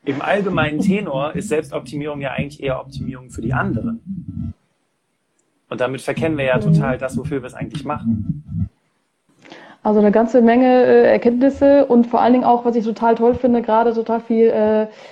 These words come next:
Speaker 2: ähm, Kommentare und Interaktion mit den Leuten, die zuschauen. Also das ist total toll, finde ich. Ähm, Dankeschön auf jeden Fall. Und, ähm, ich weiß gar nicht, ob ich hier alle, alle Kommentare überhaupt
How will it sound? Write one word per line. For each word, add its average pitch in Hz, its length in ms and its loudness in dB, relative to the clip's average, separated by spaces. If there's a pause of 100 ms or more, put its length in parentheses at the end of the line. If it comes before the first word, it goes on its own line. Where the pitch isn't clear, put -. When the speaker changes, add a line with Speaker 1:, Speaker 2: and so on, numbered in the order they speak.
(420)
Speaker 2:
ähm, 208 540 2
Kommentare 208 680 0
und 226 180 0
Interaktion 233 540 -2
mit 226 100 0
den 214 120 -2
Leuten, 214 200 0
die 220 100 0
zuschauen. 247 520 -2
Also 214 140 -2
das 220 220 -2
ist - 320 -16
total 214 320 -2
toll, 233 300 2
finde 269 320 4
ich. - 280 -2
Ähm, 220 400 0
Dankeschön 269 580 2
auf 254 140 -4
jeden 269 220 4
Fall. 262 400 2 (640)
Und, 208 640 2
ähm, 196 540 0
ich - 180 -16
weiß 208 160 -8
gar 196 120 -8
nicht, 185 120 -10
ob 214 120 -14
ich 190 100 -12
hier 196 160 -8
alle, 190 380 -2 (500)
alle 190 220 -2
Kommentare 185 560 -6
überhaupt 175 640 -8